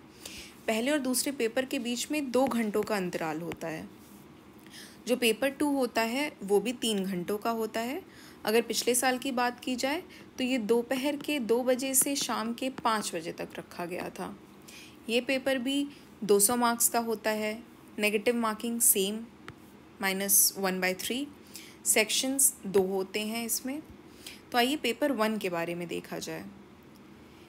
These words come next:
Paper one में जो पहला section होता है वो होता है general knowledge का, यानी कि सामान्य ज्ञान। अगर marks की बात की जाए तो इसमें आप total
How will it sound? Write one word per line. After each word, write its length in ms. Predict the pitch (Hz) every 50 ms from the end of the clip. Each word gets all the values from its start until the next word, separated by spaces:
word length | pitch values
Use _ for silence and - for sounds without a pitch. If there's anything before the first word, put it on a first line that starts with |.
| - - -
Paper 340 | 262 262 262 269 - 330 320
one 200 | 262 240 220 220 233
में 280 | 247 254 269 277 - - - -
जो 140 | 196 254 262
पहला 340 | 262 - 202 190 208 247 294
section 400 | 285 - 247 233 - - 233 220
होता 280 | 208 196 175 175 - 190
है 260 | 190 196 214 247 - -
वो 240 | - 202 214 226 233
होता 280 | 240 247 240 247 - 254
है 240 | 247 254 294 277 220
general 360 | 208 208 196 196 196 226 240
knowledge 420 | 226 202 180 175 180 180 180 -
का, 160 | - - 320
यानी 400 | 392 320 254 214 202 196 208 214
कि 240 | 214 - 320 359 494 - - -
सामान्य 480 | - - 240 226 202 185 180 170 165 165
ज्ञान। 300 | 156 151 147 131 - - - - - - - - - - - - - - - - - - - -
अगर 180 | 208 240 269
marks 340 | 262 247 220 233 254 262 -
की 140 | - - 269
बात 300 | 247 233 226 226 233 233 -
की 120 | 254 254
जाए 180 | 233 247 262 277 277
तो 240 | - - 294 285 269
इसमें 340 | - 220 - - 240 233 254
आप 220 | 254 254 254 - -
total 440 | - 226 214 214 - 247 262 269 254